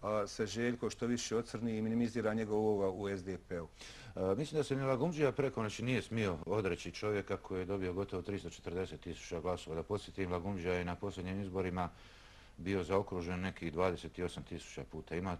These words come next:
Speaker 2: tu stanovite razlike, iako je Komšić imao malo širu izbornu jedinicu.
Speaker 1: Pa dobro, onaj Lagumdžija je, kao što sam u početku rekao, ispekao jedan dobar zanat i on je tu spavao, jedan od rijetkih lju-, jedan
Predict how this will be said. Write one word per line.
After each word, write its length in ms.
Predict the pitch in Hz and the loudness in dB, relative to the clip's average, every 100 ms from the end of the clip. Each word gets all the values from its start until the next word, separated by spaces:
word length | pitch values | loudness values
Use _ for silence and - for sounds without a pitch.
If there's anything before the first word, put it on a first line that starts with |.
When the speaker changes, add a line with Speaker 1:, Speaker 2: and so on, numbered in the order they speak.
| - | -4
Speaker 2:
tu 200 | 92 85 - | -6 -6 -4
stanovite 400 | 87 92 80 80 | -2 -2 0 2
razlike, 580 | 90 87 76 - 80 85 | 2 2 -2 -4 -2 0
iako 340 | 80 - 85 | -2 -2 -2
je 360 | 82 82 80 64 67 80 | 0 0 -2 -4 -8 -8
Komšić 320 | - 87 - | -6 -8 -8
imao 180 | 85 80 | -8 -6
malo 180 | 82 76 | -4 -6
širu 300 | - 87 71 - - - - - | -6 -8 -8 -12 -20 -20 -16 -12
izbornu 320 | 73 71 71 | -8 -8 -8
jedinicu. 380 | 69 71 - - - - - - - - | -8 -10 -14 -20 -20 -20 -20 -20 -20 -6
Speaker 1:
Pa 80 | - | 0
dobro, 360 | 151 180 139 131 | 2 6 6 6
onaj 340 | 143 139 131 | 6 4 6
Lagumdžija 680 | 131 123 123 123 156 151 156 | 4 4 0 0 0 4 4
je, 80 | 127 | 6
kao 120 | 139 | 4
što 60 | |
sam 100 | 143 | 2
u 20 | 127 | 0
početku 380 | 131 147 - | 2 0 2
rekao, 300 | 143 143 139 | 2 2 2
ispekao 460 | 147 - 139 - 135 | 2 2 0 2 2
jedan 220 | 139 135 | 4 4
dobar 220 | 135 131 | 2 2
zanat 500 | 117 143 127 90 - | 2 2 4 0 -2
i 40 | 117 | -2
on 140 | 117 | 0
je 60 | 117 | -2
tu 280 | - 127 117 | -2 -2 -2
spavao, 520 | - 120 131 135 131 | 2 6 6 6 4
jedan 260 | 131 131 | 4 4
od 140 | 123 110 | 2 2
rijetkih 440 | 135 131 135 110 | 2 2 0 -2
lju-, 220 | 131 123 113 - - 113 | 0 -2 -4 -12 -8 0
jedan 240 | 139 143 | 2 2